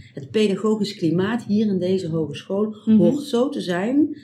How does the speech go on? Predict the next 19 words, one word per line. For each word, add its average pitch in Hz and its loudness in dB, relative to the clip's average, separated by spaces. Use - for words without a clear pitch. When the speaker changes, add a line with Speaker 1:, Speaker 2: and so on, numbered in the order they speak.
Speaker 1:
dat 175 -8
je 170 -2
aan 156 2
de 156 4
ene 240 4
kant 226 -4
kunt 214 0
studeren 170 -2
en 175 -2
aan 170 -2
de 170 -4
andere 214 -4
kant 185 -4
dat 180 -4
het 175 -8
je - -6
in 170 -4
die 156 -4
thuissituatie 160 -8